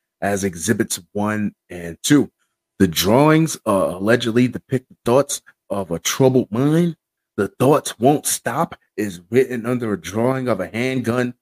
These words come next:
on a mathematics test review sheet dated November thirtieth, twenty twenty-one,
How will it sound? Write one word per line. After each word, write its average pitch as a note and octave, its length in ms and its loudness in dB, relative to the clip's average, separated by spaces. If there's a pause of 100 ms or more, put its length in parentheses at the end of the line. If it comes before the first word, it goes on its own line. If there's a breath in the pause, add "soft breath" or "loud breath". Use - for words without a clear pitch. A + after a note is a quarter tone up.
(260)
on G#2+ 160 0
a F#2 60 0
mathematics B2+ 800 -2
test - 400 -12
review A2+ 360 0
sheet B2+ 420 0 (340 soft breath)
dated B2+ 380 0 (260)
November C3 680 0
thirtieth, D3+ 460 4
twenty C#3+ 380 0
twenty-one, C3+ 760 2